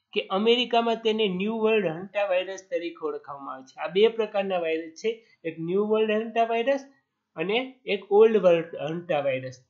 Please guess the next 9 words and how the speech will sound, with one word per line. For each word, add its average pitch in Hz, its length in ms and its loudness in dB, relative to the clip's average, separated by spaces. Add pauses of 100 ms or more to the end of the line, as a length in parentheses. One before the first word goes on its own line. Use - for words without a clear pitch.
(120)
તો 147 80 -10
અમેરિકનમાં 233 640 0
જે 190 340 0
છે 202 340 -4
એ 170 160 -2 (260)
ન્યૂ 202 320 -2
વર્લ્ડ 170 300 0
હન્ટા 160 340 -4
વાયરસ 131 420 -6